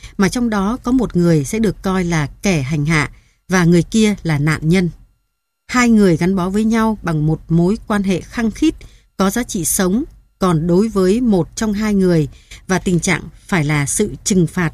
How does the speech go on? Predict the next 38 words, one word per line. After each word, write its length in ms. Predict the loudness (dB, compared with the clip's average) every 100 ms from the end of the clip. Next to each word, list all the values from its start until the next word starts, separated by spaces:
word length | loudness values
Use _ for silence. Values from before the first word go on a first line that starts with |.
| -6 -2
gắn 160 | 0
liền 300 | 2 2 2
với 140 | -2 -4
tất 300 | -6 -6 -4
cả 180 | -2
những 220 | -2 -2 -4
đáp 200 | -6 -2
ứng 280 | 0 0 0
mà 160 | -2 -2
nạn 280 | -2 -2 0
nhân 200 | 0 0
sắp 240 | -2 -2
làm. 260 | -2 0 -2 -10 -20 _ _ _ _ _ _ _ _ 0
Đứa 160 | 2
trẻ, 400 | 2 0 0 -2 -8 -20 _ _ -6
tức 200 | -4 -2
nạn 220 | -4 0
nhân, 200 | 0 0 -4 -16 _ _ _ -4
sẽ 380 | -2 0 -2 -4
không 220 | -2 0
thể 240 | 2 2
nhận 300 | 2 0 -2 -4
thức 160 | -6 -6
về 300 | -2 2 2
mâu 200 | 2 0
thuẫn 300 | -2 -2 0 -2 -2
của 220 | 0 2
mệnh 280 | 0 -2 -2
lệnh 140 | -4 -4 -10 -2
mà 200 | -2 0
nó 180 | -2
nhận 180 | -2 -2 0
được. 260 | 0 0 -4 -20 _ _ _ _ 0
Lý 140 | 2
thuyết 220 | 2 0
này 320 | 2 0 -2 -6 -20 _ -2
có 160 | 2
một 240 | 4 2